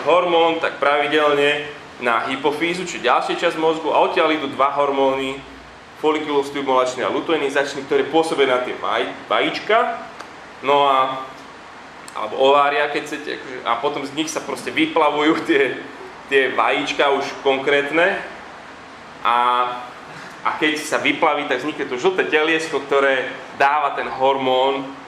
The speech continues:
ktorý veľmi potrebujeme na tú výstelku maternice. Dobre, toto, ak som vás stratil, týmto kašlite na to. Takže, e, spýtame sa proste tých, čo teda akože to študujú a sledujú a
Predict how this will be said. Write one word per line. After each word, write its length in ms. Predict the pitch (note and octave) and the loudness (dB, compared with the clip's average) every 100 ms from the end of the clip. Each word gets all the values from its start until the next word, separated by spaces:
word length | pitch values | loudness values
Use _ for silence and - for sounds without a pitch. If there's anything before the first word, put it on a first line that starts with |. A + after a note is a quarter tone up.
| - - | -18 -4
ktorý 240 | C#3 C3+ C3+ - | 0 0 -2 -4
veľmi 320 | C3+ D3+ C3 | -2 0 0
potrebujeme 640 | A#2+ A#2+ A#2+ A#2+ A#2 A2+ A2 | -2 -2 -2 0 0 -2 -4
na 160 | A2 | -6
tú 320 | - A#2 A2+ A2+ - - - A2+ | -8 -4 -4 -6 -18 -20 -18 -10
výstelku 440 | B2 B2 A2+ A2 | -8 -2 -2 -2
maternice. 520 | A2 G2+ G#2+ G#2+ G#2 | -6 -6 -6 -8 0
Dobre, 280 | B2+ C#3 B2+ B2 | 2 2 0 0
toto, 360 | D#3+ C#3+ A2+ - - - | 2 2 0 -4 -6 -4
ak 160 | - | -2
som 120 | B2+ | -2
vás 120 | G#2+ - | -2 0
stratil, 280 | F#3+ F3+ | 2 0
týmto 280 | D#3 C#3+ C3 | -2 -4 -2
kašlite 360 | B2+ B2+ B2 A2 | -2 -2 -4 0
na 80 | A#2 | -2
to. 120 | A#2 G#2 - - - - - G3 F#3+ E3+ F3 - - - - - - - - - - - - - - - - - D#3+ | -2 -10 -12 -14 -10 -8 -4 -2 0 2 2 0 -4 -6 -6 -12 -14 -16 -18 -18 -18 -18 -20 -20 -20 -20 -20 -4 -2
Takže, 320 | D3+ C3+ C#3 A#2+ | 0 2 2 2
e, 40 | - - - - - - - - - D3 D3 C#3+ | -2 -14 -18 -18 -20 -20 -20 -20 -6 2 2 2
spýtame 480 | G3 G#3 G3+ F#3+ E3+ | -2 0 0 2 0
sa 160 | D#3+ | 0
proste 320 | D3+ D#3+ D#3 | -2 -2 -4
tých, 280 | - E3 D#3+ | -2 -2 -2
čo 120 | D3 | -6
teda 360 | C#3 C3+ A#2 A2+ | 0 2 2 0
akože 180 | A#2 A2+ | -4 -10
to 100 | A#2 | -12
študujú 520 | - E3+ D#3+ D3+ D3 C#3 | 0 0 2 2 2 0
a 40 | - | 0
sledujú 760 | D3+ D3 C#3+ C#3 C3+ C3+ C#3 | 0 0 0 0 2 2 2
a 400 | A2+ A2+ A2+ A2+ | 2 4 2 0